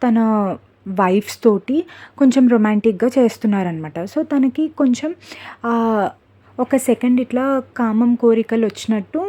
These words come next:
అనిపించింది అనుకుంటా రేణుకాదేవికి. సరే అని చెప్పి తను కుండ ప్రిపేర్ చేద్దామని స్టార్ట్ చేస్తుంటే అది కుండ ఎంతకీ ప్రిపేర్ అవ్వట్లేదు అస్సలు. ఇంకా తను భయపడిపోయింది. అంటే, "నాకు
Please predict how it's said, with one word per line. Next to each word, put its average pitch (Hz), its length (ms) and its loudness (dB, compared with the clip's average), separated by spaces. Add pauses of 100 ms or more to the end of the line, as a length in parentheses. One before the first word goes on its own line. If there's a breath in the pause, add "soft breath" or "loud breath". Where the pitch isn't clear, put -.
(220)
అనిపించింది 247 640 0
అనుకుంటా 165 540 -4 (280)
రేణుకాదేవికి. 180 920 -4 (420)
సరే 233 260 2
అని 233 220 2
చెప్పి 226 200 -6
తను 285 200 0
కుండ 254 260 2
ప్రిపేర్ 240 420 -2
చేద్దామని 214 420 -2
స్టార్ట్ 196 420 -6
చేస్తుంటే 233 320 -4
అది 320 100 0
కుండ 269 280 -2
ఎంతకీ 277 500 0
ప్రిపేర్ 302 380 2
అవ్వట్లేదు 220 440 -4
అస్సలు. 180 400 -6 (520 loud breath)
ఇంకా 277 160 2
తను 294 220 2
భయపడిపోయింది. 214 880 2
అంటే, 214 360 -2
"నాకు 214 720 0